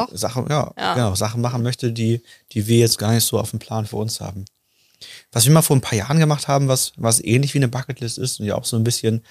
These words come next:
Speaker 2: Spannung
Speaker 1: Mhm.
Speaker 2: reinbringt, ist, dass wir so ein Restaurant-Gutscheinbuch ja uns geholt haben.
Speaker 1: Mit
Speaker 2: Und
Speaker 1: Freunden zusammen damals,
Speaker 2: Genau,
Speaker 1: ja.
Speaker 2: mit Freunden zusammen. Und da haben wir uns, ich glaub, einmal die Woche, alle zwei Wochen getroffen
Speaker 1: Mhm.
Speaker 2: und haben,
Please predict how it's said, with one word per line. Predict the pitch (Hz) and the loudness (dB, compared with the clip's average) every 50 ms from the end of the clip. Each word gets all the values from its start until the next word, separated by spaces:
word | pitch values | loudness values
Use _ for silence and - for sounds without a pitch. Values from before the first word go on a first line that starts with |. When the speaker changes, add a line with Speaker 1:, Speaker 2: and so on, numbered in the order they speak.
| - - _ - | -20 -20 _ -10
Speaker 2:
Spannung | - - 185 185 107 120 117 | -6 -2 0 2 4 4 4
Speaker 1:
Mhm. | 107 | 2
Speaker 2:
reinbringt, | - - 107 110 110 - 107 110 - | 2 2 2 2 2 2 0 0 0
ist, | - 117 - | 0 0 0
dass | 107 104 - - | 0 0 0 -2
wir | 104 | -2
so | 98 101 | -2 0
ein | 104 104 | 0 0
Restaurant-Gutscheinbuch | 98 - - - - - 107 110 110 110 135 - - - 95 98 98 98 - - | 0 0 -2 -2 -2 -2 -2 -2 -2 -2 -2 -4 -6 -6 -6 -6 -8 -10 -8 -8
ja | 104 92 | -6 -6
uns | 85 90 95 - - | -6 -6 -8 -10 -10
geholt | - 92 101 101 98 104 | -10 -8 -6 -6 -6 -6
haben. | 101 104 123 156 170 - - - - - - - - | -6 -4 -4 -4 -6 -8 -12 -20 -20 -20 -20 -16 -12
Speaker 1:
Mit | - - - | -8 -2 2
Speaker 2:
Und | 220 214 | 4 4
Speaker 1:
Freunden | 214 196 190 196 196 | 4 4 2 -2 -6
zusammen | - - 196 196 202 196 196 | -8 -8 -8 -6 -6 -6 -4
damals, | 196 190 190 190 - - | -6 -6 -6 -8 -4 -2
Speaker 2:
Genau, | 117 117 117 101 | 0 2 2 2
Speaker 1:
ja. | |
Speaker 2:
mit | 95 104 92 101 | 2 0 -2 -4
Freunden | - - 117 117 123 127 131 127 | -4 -2 0 0 0 0 -2 -4
zusammen. | 131 127 123 127 127 131 | -4 -2 -2 -2 -2 -2
Und | 117 107 104 | -2 -2 0
da | 113 104 | 0 0
haben | 113 117 117 | 2 2 2
wir | 113 113 | 4 4
uns, | 98 98 110 110 - - - | 2 2 2 2 2 0 -2
ich | - - | -6 -12
glaub, | - - 110 - - | -16 -14 -16 -12 -8
einmal | 98 101 104 107 | -6 -6 -4 -6
die | 95 95 95 | -6 -6 -6
Woche, | 117 123 - 117 | -6 -4 -4 -4
alle | 98 101 95 | -4 -4 -6
zwei | - - - 101 110 127 | -6 -4 -2 0 0 0
Wochen | 139 135 151 139 | -2 -2 -2 -2
getroffen | 120 - - - 208 214 208 | -2 -4 -2 0 2 4 4
Speaker 1:
Mhm. | 151 135 | 4 4
Speaker 2:
und | 117 117 | 4 4
haben, | 117 120 131 | 4 2 2